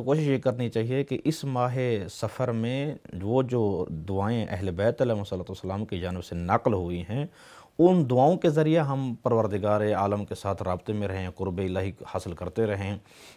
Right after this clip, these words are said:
اور اہل بیت علیہ الصلوۃ والسلام کی بارگاہ میں پیش ہوتے رہیں تاکہ ان مصیبتوں اور بلاؤں سے محفوظ رہیں۔ تو جہاں تک چالیس کا عدد ہے، دیکھیں دینی متون کے اندر اعداد ایک خاص تاثیر رکھتے ہیں،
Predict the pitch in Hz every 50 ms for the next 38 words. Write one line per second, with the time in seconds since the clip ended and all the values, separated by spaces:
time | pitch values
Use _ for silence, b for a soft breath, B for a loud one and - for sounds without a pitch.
0 | B - 110 113 113 117 120 117 113 120 120 120 - 110 101 92 95 95 98 95
1 | 90 - 95 90 - 98 95 98 98 90 - 92 82 85 90 87 92 82 92 95
2 | 95 95 92 90 - - - - _ - 107 95 - 95 95 - 123 117 123 110
3 | 117 135 156 B B B B B B - 117 117 113 - 117 107 110 110 104 98
4 | - - 104 104 - - 101 92 82 92 92 92 90 - - 90 85 80 78 -
5 | - 85 78 80 76 76 73 78 78 - _ _ _ _ _ _ _ _ _ _
6 | _ _ _ _ _ B B B B B B B B B B - 139 135 135 135
7 | 131 123 113 127 127 139 156 160 190 - - 170 160 156 156 160 - - - 185
8 | 170 151 156 151 165 156 156 151 151 147 135 143 143 - - 156 156 156 147 139
9 | - - - - - - 90 98 113 117 120 139 147 143 131 123 - 135 135 135
10 | 120 - 120 123 127 123 120 131 127 127 113 - - - 95 98 98 90 101 110
11 | 113 117 101 101 98 - - 104 104 107 - - - 87 85 - - 104 95 82
12 | 82 78 - - - 82 78 - 80 73 76 76